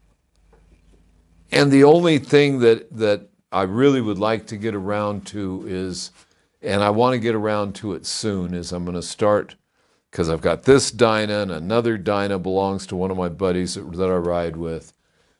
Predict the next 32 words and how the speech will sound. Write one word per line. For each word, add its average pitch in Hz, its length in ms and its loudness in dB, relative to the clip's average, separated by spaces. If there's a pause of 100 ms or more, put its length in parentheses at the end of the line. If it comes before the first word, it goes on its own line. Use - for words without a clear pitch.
(120)
I 101 140 -4
want 104 400 0
to 101 460 -2 (540)
do 107 220 4
alignment, 90 640 0
chassis 95 560 -4
alignment. 78 540 -6
That's 90 280 -2
in 143 140 6
the 131 80 4
books. 104 560 2 (340)
I've 98 220 -2
got 117 220 6
alignment 113 520 2
bars 104 420 0
that - 100 -14
my 90 100 -6
buddy 104 340 0
and 101 120 -2
I 98 180 -2
made 95 340 0
up 98 240 -2
years 104 480 0
ago 95 320 -4
just 113 380 0
for 101 160 -4
doing 101 380 0
these 90 240 -2
alignments 90 600 0
on 98 200 -4
rubber 101 320 0
mounts. 78 560 -8